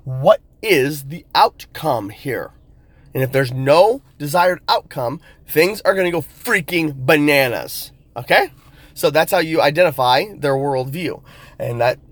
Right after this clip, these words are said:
puts them in the background behind the scenes category. From there, to identify their temperament,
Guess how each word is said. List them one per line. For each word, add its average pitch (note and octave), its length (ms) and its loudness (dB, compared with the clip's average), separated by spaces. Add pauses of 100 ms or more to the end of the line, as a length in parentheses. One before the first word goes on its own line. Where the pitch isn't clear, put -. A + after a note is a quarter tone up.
(160)
puts C3+ 200 -6
them C3+ 120 -2
in B2 120 -2
the B2+ 40 -4
background A#2 360 -2
behind A#2+ 240 -8
the - 60 -8
scenes - 600 -8 (160)
category. - 500 -10 (280)
From - 240 2
there, E3+ 320 2 (600)
to F3+ 120 2
identify D3+ 400 4
their A#2+ 160 -2
temperament, C3+ 480 -6